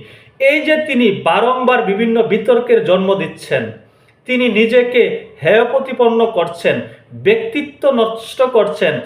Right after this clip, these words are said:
এই যে তিনি বলেছিলেন জাপান সফরে গিয়ে টোকিওতে বসে শুধুমাত্র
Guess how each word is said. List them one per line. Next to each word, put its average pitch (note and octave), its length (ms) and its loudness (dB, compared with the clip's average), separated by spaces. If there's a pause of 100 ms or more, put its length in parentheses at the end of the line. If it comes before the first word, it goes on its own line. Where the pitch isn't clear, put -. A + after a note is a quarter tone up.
(680)
এই C4 220 2
যে D4 80 0 (100)
তিনি B3+ 160 -2 (120)
বলেছিলেন A3+ 480 2 (180)
জাপান G3+ 280 0 (100)
সফরে G#3+ 420 2
গিয়ে G3 160 2 (300)
টোকিওতে A3+ 540 2 (120)
বসে G3 240 0 (220)
শুধুমাত্র A3 480 0